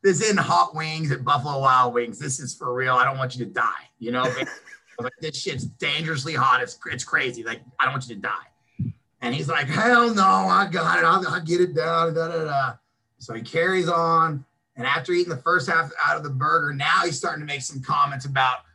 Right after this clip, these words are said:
"Well, this might be the third <laughs> hottest thing I've ever eaten in my life." Uh, and he's, like, talking about the hottest thing being some steak sauce in Argentina. And, and I'm pretty sure the other one was, like,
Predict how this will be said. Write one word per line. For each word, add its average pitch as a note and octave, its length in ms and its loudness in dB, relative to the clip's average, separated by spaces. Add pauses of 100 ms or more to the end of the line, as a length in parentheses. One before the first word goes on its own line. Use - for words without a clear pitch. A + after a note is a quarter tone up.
(380)
"Well, C4 360 4
this A#3+ 160 -4
might A3 240 2
be G#3 100 -2
the F3 140 -2
third A#4+ 420 8
<laughs> - 20 4
hottest - 680 0
thing E3+ 200 0
I've D#3 220 6
ever D#3 240 2
eaten D#3 240 -4
in D3+ 100 -6
my C3+ 220 0
life." C3 380 -2 (520)
Uh, D#3+ 360 2
and F3+ 100 2
he's, F3+ 180 0
like, D#3+ 200 -2
talking F3 300 0
about D#3+ 200 0
the C#3+ 60 -2
hottest E3+ 340 2
thing F3 200 -2
being D#3+ 200 -4
some C#3 340 -6 (240)
steak D#3+ 540 -4
sauce D#3+ 460 2
in D3 80 -4
Argentina. D#3 1160 -2
And, C3 220 -6
and B2+ 160 -6
I'm B2 220 -6
pretty F#3 300 -6
sure D#3 360 -4
the C#3 160 -8
other C#3 140 -2
one D3 100 -6
was, C#3 80 -2
like, C3 140 -4